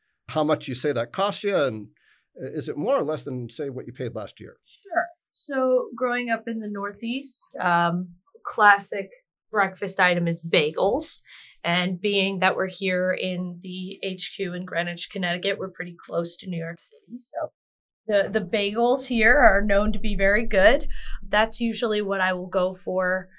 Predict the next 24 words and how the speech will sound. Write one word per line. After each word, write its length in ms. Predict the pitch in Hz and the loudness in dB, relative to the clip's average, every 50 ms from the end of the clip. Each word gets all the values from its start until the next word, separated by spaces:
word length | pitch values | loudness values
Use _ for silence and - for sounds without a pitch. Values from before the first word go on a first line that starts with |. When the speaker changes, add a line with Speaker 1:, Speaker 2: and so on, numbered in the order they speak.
| - - - - - - - | -20 -20 -20 -20 -20 -14 -8
Speaker 2:
for 120 | - 202 | -6 -6
bread. 520 | 170 170 - 175 165 175 190 214 220 - - - | -6 -4 -2 0 2 2 2 2 0 -2 -4 -6
It, 160 | 226 - - - - - - | -6 -6 -6 -10 -10 -10 -4
probably 300 | - 277 277 294 294 277 | 0 2 4 6 4 4
last 560 | 247 214 196 190 190 196 - - - - 202 | 4 6 6 8 8 6 4 0 -10 -8 -6
year, 400 | 185 180 190 202 226 240 - - _ _ - | -4 -4 -2 -2 -4 -6 -8 -14 _ _ -18
I 40 | - | -18
was 140 | - - - | -16 -14 -14
looking 320 | 190 180 185 185 180 175 | -14 -10 -10 -10 -6 -4
at 280 | 175 175 170 170 170 - _ _ _ _ _ _ _ _ _ _ _ _ 202 | -2 0 0 0 -2 -4 _ _ _ _ _ _ _ _ _ _ _ _ -18
maybe, 320 | 185 175 175 180 175 175 - | -16 -14 -14 -14 -16 -14 -12
like, 200 | - - - - - _ _ - | -10 -10 -10 -10 -16 _ _ -14
three 320 | 196 202 214 208 196 202 | -10 -8 -8 -6 -6 -6
ninety-nine, 1080 | 202 196 185 185 185 190 196 190 196 196 185 175 170 170 175 175 180 185 185 190 196 185 196 _ _ _ _ | -4 -2 -2 -2 -2 -4 -8 -10 -10 -8 -6 -4 -2 -2 -2 -2 -4 -6 -10 -10 -12 -14 _ _ _ _ _
four 180 | - 185 180 180 | -4 -2 -2 -2
ninety-nine 800 | 180 175 180 185 185 180 180 185 180 170 165 170 175 185 196 185 | 0 -2 -2 -2 -4 -6 -6 -2 -2 0 0 0 -2 -4 -6 -10
for 460 | - - 175 165 160 160 165 170 165 - - - - - - - - _ _ _ _ - | -10 -6 -2 -2 -2 -2 -2 -6 -8 -12 -20 -20 -20 -20 -20 -20 -20 _ _ _ _ -8
a 160 | 190 170 160 | -6 -6 -8
bag 500 | 165 - - 170 156 151 160 160 175 170 | -8 -4 -2 0 2 2 2 2 2 0
of 80 | 180 139 | 0 2
Speaker 1:
Wow, 240 | 120 113 107 101 - | 2 2 2 4 2
Speaker 2:
bagels. 320 | 196 214 240 285 - - | 2 2 0 -2 -4 -4
Speaker 1:
that's 180 | - 165 160 - | -6 -6 -6 -4
cheap 300 | - - 277 269 269 | -4 -4 -4 -4 -4